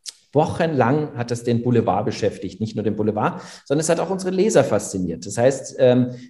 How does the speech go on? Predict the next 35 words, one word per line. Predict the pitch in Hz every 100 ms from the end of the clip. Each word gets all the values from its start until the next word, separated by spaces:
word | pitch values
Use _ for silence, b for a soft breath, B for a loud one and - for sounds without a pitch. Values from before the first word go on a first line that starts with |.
| -
wir | 123
haben | 135 151 151
immer | 196 185
wieder | 165 190 156
auch | -
n-, | 143 - -
nachgedruckt. | 127 127 180 131 117 113
Also | 117
wir | 123
haben | 127
jetzt | 120
nicht | 123 110 113
unsere, | 123 123 110 107
unsere | 117 110 101 95 - - - - _ _ _ _ _
Januarausgabe | 104 127 185 131 123 113 104
nachgedruckt, | 101 123 - - 156 156
sondern | 131 131 120
wir | 120
haben | 127
immer | 131 127
neue | 127 123 -
Editionen | 135 135 143 156 165
rausgegeben, | 131 127 123 120 120
ob | 127
digital | 139 127 127 143 131
oder | 127
print. | - 147 196 196 B B -
Und | 143
irgendwie | 196 214 190
war, | 151 160 170 151 113 135 139 139
die | 135 151
Leute | 151 180
waren | 165 165
unersättlich. | 180 180 160 156 98 - - -
Und, | 120